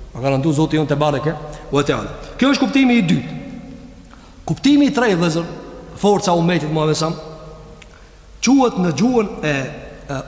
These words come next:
umme-, e, ulemave el ummetul med'uwa. Ummeti i thirrur. Kemi dy lloj ummete,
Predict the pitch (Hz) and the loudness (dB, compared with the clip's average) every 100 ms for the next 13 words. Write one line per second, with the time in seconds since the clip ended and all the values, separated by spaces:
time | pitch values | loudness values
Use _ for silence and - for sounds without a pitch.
0 | 135 135 139 135 127 120 117 127 135 135 | -2 0 -2 -4 -6 -6 -8 -10 -2 0
1 | 135 180 170 175 - - - - 147 143 | 2 2 2 0 -4 -12 -14 -4 -4 0
2 | 180 175 160 156 147 139 - 123 117 101 | 2 2 2 0 0 0 -2 -2 -4 -6
3 | 90 - - - - - - - - 151 | -10 -14 -18 -20 -20 -20 -20 -10 -2 2
4 | 143 220 247 254 262 - - - - - | 4 4 2 2 0 -2 -12 -14 -16 -18
5 | - - - - - - - - - - | -18 -20 -20 -20 -20 -20 -20 -18 -18 -20
6 | - - 180 160 196 156 120 - - - | -20 -6 -2 0 4 2 2 -6 -12 -16
7 | - - - - - - - - 269 247 | -18 -20 -20 -20 -20 -20 -12 0 4 4
8 | 156 247 233 165 135 123 - | 4 4 4 4 2 0 -4